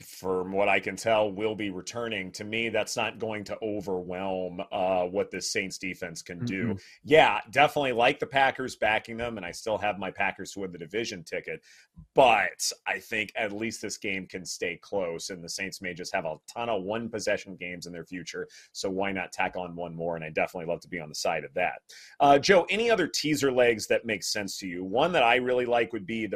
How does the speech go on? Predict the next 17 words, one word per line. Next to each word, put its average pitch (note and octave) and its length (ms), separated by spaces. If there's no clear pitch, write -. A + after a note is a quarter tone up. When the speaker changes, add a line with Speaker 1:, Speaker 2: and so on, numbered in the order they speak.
Speaker 1:
Bills A2+ 400
teasing G#2+ 380
it F#2+ 160
down G#2 420
to G2 400
minus G2 460
a G2+ 160
half. G2 440
I C#3+ 100
think D3 320
they're D3+ 140
just - 280
that A#2 260
much C3 380
better, A2 560
and A2 560
I A#2 440